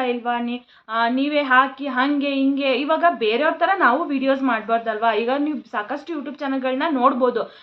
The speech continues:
ಹಣ ರಿಲೀಸೇ ಆಗೋಗಿದೆ. ಇವತ್ತು ಇಪ್ಪತ್ತು ಜಿಲ್ಲೆಗೆ ಬಂದಿದೆ. ಇಪ್ಪತ್ತೊಂದನೇ ಕಂತಿನ ಹಣ ಕ್ಲಿಯರ್ ಆಗೋಗಿದೆ. ಇಪ್ಪತ್ತೆರಡು ಸ್ಟಾರ್ಟ್ ಆಗಿದೆ ಅಂತ ಹೇಳ್ಬಿಟ್ಟು ಹಳೆ ವಿಡಿಯೋಸ್‌ನ ಮಾಡ್ತಾ ಇದ್ದಾರೆ.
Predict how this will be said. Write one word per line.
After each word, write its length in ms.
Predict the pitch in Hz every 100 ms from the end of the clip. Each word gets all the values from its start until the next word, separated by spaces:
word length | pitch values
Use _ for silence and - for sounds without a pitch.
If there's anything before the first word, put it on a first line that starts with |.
| _
ಹಣ 140 | 214 233 285
ರಿಲೀಸೇ 380 | 254 233 277 277
ಆಗೋಗಿದೆ. 480 | 311 254 247 240 247
ಇವತ್ತು 280 | 233 233 330
ಇಪ್ಪತ್ತು 420 | 269 - 269 269
ಜಿಲ್ಲೆಗೆ 320 | 285 262 262
ಬಂದಿದೆ. 520 | 247 247 247 254 - _ 254
ಇಪ್ಪತ್ತೊಂದನೇ 680 | 262 311 330 294 285 294
ಕಂತಿನ 320 | 302 269 269 277
ಹಣ 100 | 262
ಕ್ಲಿಯರ್ 360 | 311 254 254 285
ಆಗೋಗಿದೆ. 320 | 254 240 254
ಇಪ್ಪತ್ತೆರಡು 640 | 311 - - 339 339 311
ಸ್ಟಾರ್ಟ್ 280 | - 311 277
ಆಗಿದೆ 240 | 269 262 269
ಅಂತ 120 | 262
ಹೇಳ್ಬಿಟ್ಟು 280 | 269 359 320
ಹಳೆ 220 | 269 349
ವಿಡಿಯೋಸ್‌ನ 380 | 294 269 269 320
ಮಾಡ್ತಾ 320 | 359 302 269
ಇದ್ದಾರೆ. 580 | 240 208 196 180 - _